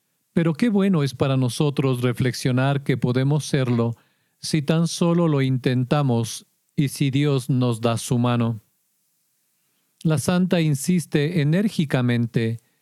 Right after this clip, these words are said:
en que quienes se han dedicado a la vida espiritual no deben alimentar deseos mezquinos, sino generosos, ni deben temer emular a los santos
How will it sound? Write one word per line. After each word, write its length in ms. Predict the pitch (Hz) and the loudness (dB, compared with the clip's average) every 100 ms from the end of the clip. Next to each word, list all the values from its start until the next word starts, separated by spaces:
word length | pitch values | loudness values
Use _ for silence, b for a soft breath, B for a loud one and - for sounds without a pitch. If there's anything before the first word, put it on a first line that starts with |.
| _ _ _ | _ _ _
en 200 | 156 147 | -2 0
que 140 | 151 135 | 0 -2
quienes 360 | 156 151 143 | -2 0 0
se 160 | - 147 | 0 0
han 160 | 139 | 2
dedicado 580 | 139 139 131 - 160 156 | 0 0 0 0 2 2
a 40 | 135 | 0
la 100 | 127 | 0
vida 260 | 131 123 | 0 0
espiritual 920 | 120 - - 127 120 117 120 131 139 - _ _ _ _ | -2 -4 -2 0 0 0 0 0 -2 -6 _ _ _ _
no 300 | 175 143 151 | -2 0 2
deben 360 | 165 180 202 190 | 2 0 2 2
alimentar 680 | 165 143 135 131 135 135 135 | 2 2 0 0 0 0 0
deseos 560 | 123 123 160 135 127 139 | -2 0 0 0 0 0
mezquinos, 880 | 123 - - 175 151 120 110 - _ _ _ | -2 -4 -4 -2 0 0 -4 -12 _ _ _
sino 480 | _ - 147 139 135 | _ -4 0 2 0
generosos, 960 | - 156 131 127 143 - 117 117 - - _ _ _ _ _ | 0 0 2 0 0 0 -2 -2 -8 -20 _ _ _ _ _
ni 220 | 151 147 | -2 0
deben 380 | 143 151 180 185 | 0 2 2 2
temer 560 | 185 160 160 170 147 143 | 0 2 2 0 0 0
emular 400 | 135 135 135 127 | 0 2 2 2
a 80 | |
los 160 | 123 120 | 0 0
santos 840 | - 156 139 135 117 - - - | 0 0 0 0 -2 -4 -14 -20